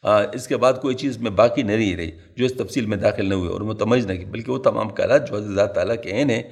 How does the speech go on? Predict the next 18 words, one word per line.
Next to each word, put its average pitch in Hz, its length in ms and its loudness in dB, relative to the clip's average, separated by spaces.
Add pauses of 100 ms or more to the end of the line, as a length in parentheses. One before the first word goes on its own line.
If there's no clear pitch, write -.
(320)
مرتبہ 107 420 0
علم 101 460 -4
میں 90 140 -6
آ - 200 -10
گئے۔ 85 220 -16 (1900)
اصل 175 280 0
میں 165 140 0
بات 117 320 2
یہ 123 60 -4
ہے 139 140 0
کہ 143 380 0 (680)
جو 117 280 0
صفات 127 580 0
ہیں 85 160 -10 (460)
اللہ 92 280 0
جل 85 200 -4
شانہ 85 380 -6
کی، - 160 -20